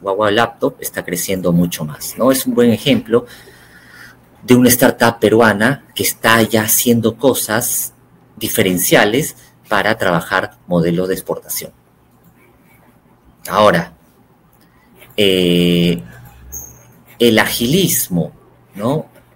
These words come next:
El agilismo, eh, hablando de metodologías ágiles, nace,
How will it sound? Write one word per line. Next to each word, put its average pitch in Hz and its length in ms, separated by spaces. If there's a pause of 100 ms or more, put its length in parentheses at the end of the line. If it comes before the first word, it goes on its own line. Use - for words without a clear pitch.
(480)
El 117 200
agilismo, 170 1040 (880)
eh, 85 600
hablando 101 520
de 87 60
metodologías 87 720
ágiles, 113 440 (800)
nace, 202 760